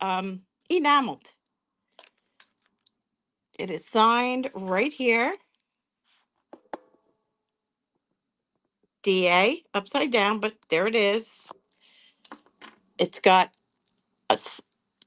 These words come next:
box closure and a safety chain.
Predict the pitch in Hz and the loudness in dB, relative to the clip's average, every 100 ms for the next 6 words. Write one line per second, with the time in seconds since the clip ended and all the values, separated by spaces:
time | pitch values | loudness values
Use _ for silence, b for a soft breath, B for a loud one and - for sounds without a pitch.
0 | _ _ _ - 220 247 - - 330 233 | _ _ _ 4 4 4 -4 2 4 4
1 | 220 233 226 214 202 190 185 214 185 - | 2 2 2 2 0 -2 -4 -4 -4 -6
2 | - - 160 - | -18 -12 -10 -10